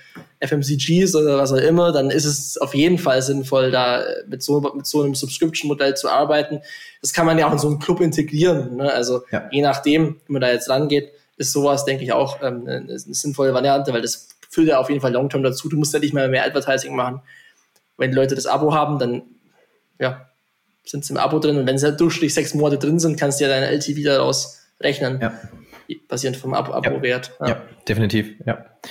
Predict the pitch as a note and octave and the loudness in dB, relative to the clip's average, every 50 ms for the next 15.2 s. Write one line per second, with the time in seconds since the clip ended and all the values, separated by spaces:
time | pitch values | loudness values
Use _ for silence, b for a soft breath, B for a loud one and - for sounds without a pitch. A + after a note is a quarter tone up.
0 | B B B B B B - G#2+ G#2+ A2 A2 G2 G2 G2 F#2+ - - - A2 G2 | B B B B B B -4 -4 -2 0 2 2 2 2 0 -2 -4 -2 -2 -2
1 | - - - - G2 F#2+ F#2 F#2 G2 G2 G2 - - G#2 G2+ - - G2+ G2+ - | -2 -2 -4 -2 0 0 0 0 0 -2 -4 -4 -4 -4 -4 -2 -2 -2 -2 0
2 | G2+ G2 G2+ - G#2 F#2+ F#2+ F#2+ G2+ - - - G2+ F#2+ G2+ G2+ G2+ B2+ A2+ A2 | 0 0 0 0 0 0 0 0 -4 -8 -8 -8 -4 -2 0 0 2 2 0 2
3 | G#2 G2+ G2 - - G#2+ G2+ - G#2+ G#2+ - - A#2 A#2 - A#2 A2+ - B B | 2 0 -2 0 0 -2 0 0 -2 -2 0 0 0 0 0 0 -2 -4 B B
4 | B B B B B B _ _ _ _ _ _ _ _ _ _ _ G2 G#2 - | B B B B B B _ _ _ _ _ _ _ _ _ _ _ -4 -4 -4
5 | - - - - _ _ _ _ - A2 G#2 G#2+ C#3 C#3+ - C3 - C3+ A#2+ - | -4 -6 -10 -14 _ _ _ _ 0 0 2 2 0 0 -2 -2 -2 -2 0 0
6 | A#2 - - A#2+ A#2 A#2 A2+ - G#2+ G#2+ G#2 G#2 F#2+ G2 G2+ G2+ - F#2+ F#2 G2 | -2 -2 0 0 0 0 0 0 0 0 0 0 0 0 -2 0 0 0 0 -2
7 | - - - G#2 G#2+ A2+ A#2 A2 G2+ - - - G2+ G#2 G#2 G2+ - G2 F#2 F#2 | -4 -4 0 0 2 2 2 0 -2 -4 -4 -4 -2 -2 -2 -2 -4 -4 -4 -4
8 | F#2+ F#2+ - - - - E2 F2+ - - G2+ G#2 - - G2+ - - G#2+ F#2 F#2+ | -4 -4 -4 -6 -8 -8 -10 -8 -4 -4 -4 -2 -2 -4 -6 -6 -4 -4 0 0
9 | G2+ A2 - - D3+ D3 D3 - - A#2 A#2 A#2+ A#2 B2 B2+ C3 C3 C3 B B | 0 0 0 -2 -2 -2 -2 -2 0 0 0 2 2 0 0 -2 -2 -6 B B
10 | B B B B _ _ - F#2 F#2 F#2 G2+ G2 F#2+ F#2 F2 E2+ E2+ E2 F2+ - | B B B B _ _ -4 -2 0 0 2 2 2 2 2 0 -2 -2 -4 -6
11 | - D#2+ E2+ F2 E2+ - - - - - - _ _ _ _ _ _ _ _ _ | -6 -6 -4 -4 -4 -4 -6 -6 -6 -10 -16 _ _ _ _ _ _ _ _ _
12 | _ _ _ _ - G3 F#2+ F#2 F#2 E3+ E3 - - - G#2 - - - G#2+ - | _ _ _ _ -4 -2 0 0 2 2 0 0 -2 -2 -4 -4 -4 -6 -6 -6
13 | - - G#2+ G#2 G#2 G#2+ G2 G#2 G2 - G2+ F#2 E2 F#2 F#2+ F#2+ F#2+ F#2+ F2+ - | -4 0 2 2 2 2 2 0 0 0 0 0 2 2 0 0 0 0 0 0
14 | - F#2+ F2+ F2 F#2 F#2 F#2 F2 F2 - - - F#2+ F2+ F2 - - F2+ F#2+ - | 0 0 0 0 0 0 0 0 -2 -4 -4 -2 -2 -2 0 0 0 0 0 0
15 | A2 G2+ G2 F#2+ | 0 0 0 0